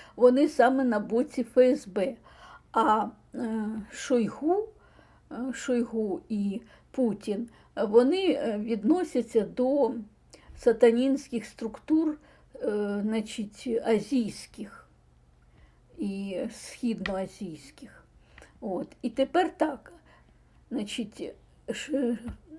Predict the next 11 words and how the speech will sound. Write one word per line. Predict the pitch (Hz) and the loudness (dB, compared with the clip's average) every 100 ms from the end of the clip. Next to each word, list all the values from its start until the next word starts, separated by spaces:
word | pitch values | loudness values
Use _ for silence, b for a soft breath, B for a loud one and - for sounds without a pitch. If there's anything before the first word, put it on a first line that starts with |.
| - - b b - | -20 -20 b b 6
Ф | |
С | 254 262 226 | 8 8 6
Б | 208 359 | 0 0
хоче | - 240 - 226 | 0 -4 -2 0
поставити | 226 220 233 220 202 208 208 | 0 2 0 2 0 -4 -4
Навального, | 208 226 330 381 359 277 175 170 - B B B - | -2 0 2 2 2 -2 -2 -10 -12 B B B -2
а | 208 208 190 - - _ _ - 208 208 | 2 4 2 -2 -12 _ _ -14 -14 -4
Путін | 247 349 370 - 220 202 - | 4 4 4 2 2 0 -4
і | 226 208 | -6 -4
східна | 202 - - 220 190 190 196 | -8 -12 -6 -6 -6 -8 -10
ця | - 202 185 | -8 -6 -6